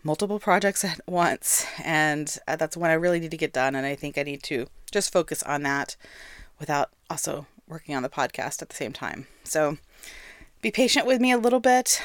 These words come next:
I will be back. I just need a long break. In the meantime, please, uh, listen to the Florida Madcaps podcast. I really love what they're doing. It's a great trio, um,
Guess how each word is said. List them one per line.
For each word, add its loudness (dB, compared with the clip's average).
I 4
will 0
be 0
back. 0
I -6
just -10
need -4
a -2
long -4
break. -2
In -2
the 2
meantime, 2
please, -6
uh, -14
listen 0
to 0
the 0
Florida 2
Madcaps 2
podcast. 0
I 6
really 0
love 0
what -4
they're 0
doing. -2
It's -8
a -2
great 0
trio, 2
um, -6